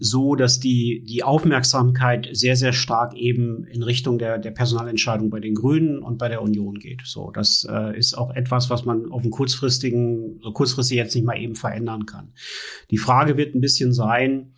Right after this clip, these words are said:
wie stark wird eigentlich die Diskussion über, ja, ich sag mal, die, den, den, die Kompasszahl, den Kurs des Landes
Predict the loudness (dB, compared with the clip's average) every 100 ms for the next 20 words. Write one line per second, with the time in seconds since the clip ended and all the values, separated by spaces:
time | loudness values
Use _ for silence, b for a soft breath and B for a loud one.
0 | _ -6 2 6 6 4 0 -2 0 2
1 | 4 4 2 0 -2 0 0 2 0 2
2 | 4 4 2 0 0 2 4 4 4 0
3 | -4 b b b b _ 2 4 4 4
4 | 6 4 2 -4 -16 _ _ 0 2 4
5 | 4 4 4 2 0 -8 -12 -2 2 2
6 | 0 -2 -4 -6 -8 0 4 4 4 4
7 | 2 2 2 4 2 4 4 4 2 2
8 | 2 2 2 2 2 2 2 0 -4